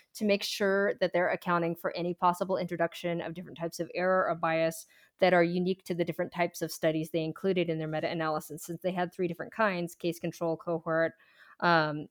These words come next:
randomized controlled trials, they wanna make sure that they're not gonna have any sort of introduction of error here. Um, and so they went through this sort of nice little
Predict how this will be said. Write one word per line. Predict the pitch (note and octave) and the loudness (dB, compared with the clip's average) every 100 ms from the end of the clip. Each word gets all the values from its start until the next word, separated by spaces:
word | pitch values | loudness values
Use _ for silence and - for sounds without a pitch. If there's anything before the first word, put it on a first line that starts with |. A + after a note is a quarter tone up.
| F#3+ | -2
randomized | E3+ E3+ D#3+ D#3 | 0 2 0 -2
controlled | F3 - E3 E3 | -6 -2 -4 -2
trials, | F3+ E3 D#3+ D#3+ - - - - | 0 4 4 2 -4 -20 -20 0
they | F#3 | 4
wanna | F#3 F3+ | 4 4
make | E3+ | 2
sure | - - F3 | 0 0 0
that | E3 E3 | 0 0
they're | E3+ | 0
not | E3 D#3+ - | 0 0 -2
gonna | D#3+ | -4
have | F3 E3 | -2 -4
any | D#3 D#3 | -2 -6
sort | - E3 | -6 -4
of | D#3 D3 | -2 -4
introduction | - E3+ E3+ D#3+ - D#3 | -6 -6 -4 -4 -4 -8
of | D3 | -6
error | E3+ E3 D3 - | -6 -6 -6 -8
here. | C#3+ C#3 G#3 _ - - - - - | -12 -10 -12 _ -18 -18 -18 -8 2
Um, | F3 E3 D#3+ D#3+ - | 6 6 4 0 -2
and | F#3+ F3+ | 0 0
so | F3 | 0
they | F3+ F3+ E3+ E3+ - | 2 4 4 0 -8
went | G3 G#3+ G#3+ | -2 -2 0
through | A#3 G#3 | 0 0
this | G3 F#3 - | 2 0 2
sort | G#3 F#3+ | 2 4
of | F3+ | 4
nice | F3 E3+ - - - _ _ _ F#3+ | 2 0 -2 -12 -16 _ _ _ 0
little | F3+ E3 D#3+ | 4 4 4